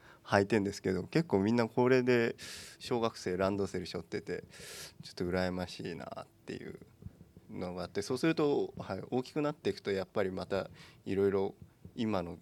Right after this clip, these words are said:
ちっちゃい子たちっていうのは洋服のなんか捉え方っていうか、なんか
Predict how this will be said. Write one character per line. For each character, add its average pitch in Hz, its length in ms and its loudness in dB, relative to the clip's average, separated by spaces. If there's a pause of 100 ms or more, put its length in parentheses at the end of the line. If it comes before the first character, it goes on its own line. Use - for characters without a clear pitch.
(140)
ち - 120 -10
っ - 20 -20
ち 117 140 2
ゃ - 20 6
い 90 60 0
子 92 100 -8
た 92 140 -2
ち - 120 -12
っ - 40 -20
て - 100 -12
い 98 40 -4
う - 20 -6
の 92 60 -6
は 90 60 -6
洋 98 140 0
服 104 180 -8
の 98 140 -4
な 98 140 -6
ん - 20 -10
か - 240 -10 (480)
捉 85 180 -6
え 82 60 -8
方 - 220 -8
っ 87 40 -8
て - 140 -12
い 95 60 -8
う - 20 -20
か、 - 80 -10
な 90 60 -10
ん - 40 -14
か - 200 -14